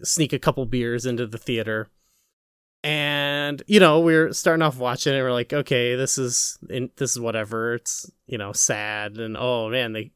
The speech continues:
they killed the dog," or whatever. <laughs> Um, but there, so we're there watching it, drinking the beers or whatever. But then the, the mo-, the movie just makes a turn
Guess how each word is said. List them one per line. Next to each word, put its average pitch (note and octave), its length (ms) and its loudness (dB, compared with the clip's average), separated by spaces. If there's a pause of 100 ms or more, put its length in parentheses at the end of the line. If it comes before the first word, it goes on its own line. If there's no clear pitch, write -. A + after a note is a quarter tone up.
(140)
they A#2+ 140 -8
killed A#2+ 260 -4
the A2+ 80 -4
dog," G#2+ 300 -6
or G#2+ 100 -10
whatever. A2 380 -6 (460)
<laughs> - 460 6
Um, E3+ 420 4 (500)
but - 180 10
there, G3 160 6
so E3 520 6 (260)
we're G3 160 6
there D#3 340 8
watching C3 340 2
it, B2+ 180 0
drinking B2 340 -4
the A#2+ 80 -4
beers A2 320 -6
or A2 60 -6
whatever. G#2+ 420 -4 (760)
But C3 180 -2
then D3 480 4 (460)
the, C#3 240 -6 (1160)
the C3 500 2
mo-, D3 520 2
the E3+ 100 4
movie G3 300 6
just C#3+ 240 0
makes D3+ 360 0
a C3+ 100 -6
turn A2+ 440 -2